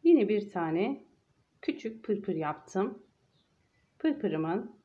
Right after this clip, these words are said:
tepesine çıkıyorum. Yuvamın içine iniyorum. Aynı krem renginde yapmış olduğumuz işlemleri bu tarafa da aynı şekilde uyguluyoruz.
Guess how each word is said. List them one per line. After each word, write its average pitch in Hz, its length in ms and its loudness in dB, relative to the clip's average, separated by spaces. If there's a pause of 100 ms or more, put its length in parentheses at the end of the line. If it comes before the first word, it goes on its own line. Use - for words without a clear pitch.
(200)
tepesine 196 520 -4
çıkıyorum. 160 880 -6 (2000)
Yuvamın 220 640 2 (120)
içine - 320 -4
iniyorum. 143 540 -6 (1300)
Aynı 214 640 4 (840)
krem 240 360 6
renginde 170 360 4
yapmış 208 480 0
olduğumuz 180 580 -2
işlemleri 170 960 -2 (180)
bu 339 140 0
tarafa 170 400 -2
da 208 320 0 (280)
aynı 233 240 4
şekilde 180 600 -2
uyguluyoruz. 175 840 -2